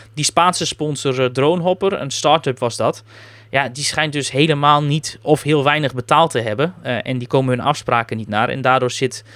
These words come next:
de flamboyante Gianni Savio, je kunt vinden van hem wat je wilt, maar laten we wel vooral, eh, vooropstellen dat hij al, nou ja, voor mijn gevoel al tweehonderd jaar zijn best doet om, eh, om een profploeg, eh, in de lucht te houden. Dat lukt hem ook heel goed.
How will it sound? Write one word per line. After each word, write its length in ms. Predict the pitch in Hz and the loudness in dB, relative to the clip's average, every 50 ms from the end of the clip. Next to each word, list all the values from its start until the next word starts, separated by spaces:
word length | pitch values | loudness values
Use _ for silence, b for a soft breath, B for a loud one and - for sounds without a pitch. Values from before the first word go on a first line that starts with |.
| B B B B B B B - | B B B B B B B -2
de 80 | 147 135 | -2 -2
flamboyante 840 | - - 180 196 196 180 175 175 175 175 170 - - 165 160 156 143 | 2 4 4 4 6 6 6 6 6 6 4 4 6 6 6 6 6
Gianni 260 | 139 156 147 147 143 | 4 2 2 4 2
Savio, 420 | - - 160 165 175 180 - 196 | 2 2 4 4 2 4 6 6
je 140 | 190 180 156 | 6 6 4
kunt 200 | - - 165 156 | 2 0 -2 -2
vinden 320 | - - 214 226 226 202 - | 2 4 4 6 6 4 4
van 160 | - 180 165 | 4 2 2
hem 100 | 156 147 | 4 2
wat 160 | 143 139 - | 2 2 2
je 100 | - 127 | 0 2
wilt, 280 | 131 160 196 208 - - | 4 4 2 2 0 0
maar 220 | 160 151 151 143 | 2 2 4 4
laten 300 | 139 143 147 - - 147 | 4 4 2 4 2 2
we 60 | 139 | 4
wel 160 | 143 151 156 | 4 4 4
vooral, 440 | 151 - 143 147 147 143 143 143 139 | 2 2 2 4 6 6 6 6 6
eh, 60 | 135 | 4
vooropstellen 540 | 131 - 151 147 143 - - 143 139 143 131 | 4 2 -2 -2 -2 0 0 2 2 2 0
dat 80 | 127 135 | 0 0
hij 120 | 143 139 | 2 2
al, 140 | 139 147 139 B B B B B B B B - | 2 2 2 B B B B B B B B -10
nou 220 | - 139 135 135 127 | -4 0 2 2 4
ja, 200 | 127 123 110 - - - - - - - | 2 2 0 -2 -6 -12 -14 -16 -16 -16
voor 220 | - - - - 147 | -16 -4 0 2 4
mijn 160 | 151 160 165 | 4 4 2
gevoel 180 | - - 156 147 | 2 2 4 4
al 100 | 139 135 | 4 4
tweehonderd 460 | - 175 185 180 160 156 151 143 131 | 4 4 4 4 4 4 2 2 4
jaar 180 | 143 135 131 | 4 2 4
zijn 140 | - - 139 | 2 0 2
best 200 | 139 139 139 131 | 2 2 2 2
doet 160 | 139 131 131 | -2 -4 -4
om, 180 | 139 131 131 127 | -4 -4 -2 -2
eh, 260 | 127 127 123 123 123 - | -2 0 0 0 -2 -2
om 180 | - 139 131 131 | -4 -6 -6 -6
een 120 | 123 120 | -6 -4
profploeg, 600 | - - 220 220 - - 170 156 147 135 - - | 2 2 2 2 0 -2 -4 -4 -4 -4 -2 0
eh, 180 | 131 127 - - | 0 0 0 -2
in 80 | 135 | -2
de 60 | 127 | -2
lucht 180 | 123 120 113 - | -2 -2 -2 -2
te 80 | - 117 | 0 2
houden. 220 | 117 131 156 151 | 2 2 2 2
Dat 160 | 143 143 - - - - - _ | 2 0 0 -2 -10 -20 -20 _
lukt 280 | - 143 160 214 - - | 0 4 4 4 4 4
hem 140 | - 165 139 | 0 0 0
ook 120 | 131 - | 0 0
heel 100 | - 123 | -2 -2
goed. 300 | - - 123 156 - B | -2 -2 -4 -4 -4 B